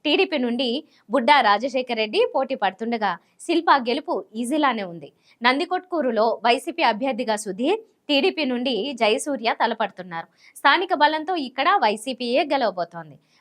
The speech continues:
పాణ్యంలో వైసీపీ తరపున కాటసాని రాంభూపాల్ రెడ్డి, టీడీపీ నుండి గౌరు చరితారెడ్డి హోరాహోరీగా తలపడుతున్నాయి. వైసీపీకి గెలిచే అవకాశాలు పుష్కలంగా ఉన్నాయి. నంద్యాలలో వైసీపీ అభ్యర్థి శిల్పా రవికిషోర్ రెడ్డి గెలిచే ఛాన్స్ ఉంది.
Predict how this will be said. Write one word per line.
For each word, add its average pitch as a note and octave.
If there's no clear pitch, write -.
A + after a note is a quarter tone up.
పాణ్యంలో C#4
వైసీపీ B3
తరపున A3+
కాటసాని B3+
రాంభూపాల్ A3
రెడ్డి, A3
టీడీపీ D4
నుండి A#3+
గౌరు C4
చరితారెడ్డి A3
హోరాహోరీగా C4
తలపడుతున్నాయి. F3
వైసీపీకి E4
గెలిచే D4
అవకాశాలు D#4
పుష్కలంగా B3+
ఉన్నాయి. F3
నంద్యాలలో C4
వైసీపీ A#3+
అభ్యర్థి B3
శిల్పా C4
రవికిషోర్ D4
రెడ్డి A#3
గెలిచే D#4
ఛాన్స్ F#3
ఉంది. F3